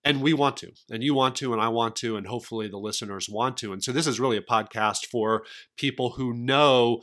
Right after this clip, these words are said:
that it takes a little bit of work, a little bit of striving, a little bit of prayer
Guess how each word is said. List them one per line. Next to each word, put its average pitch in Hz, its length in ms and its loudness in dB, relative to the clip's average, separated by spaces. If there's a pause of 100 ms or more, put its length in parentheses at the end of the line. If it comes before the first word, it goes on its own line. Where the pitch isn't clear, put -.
(220)
that 120 160 -4
it 113 140 -8
takes 113 240 -8
a - 20 -8
little 101 160 -8
bit 95 80 -8
of 90 80 -6
work, 139 340 0
a 127 40 -10
little 101 200 -8
bit 95 120 -8
of 92 80 -10
striving, 123 720 -2
a 110 60 -6
little 95 160 -8
bit 90 100 -10
of 90 80 -14
prayer 117 480 -2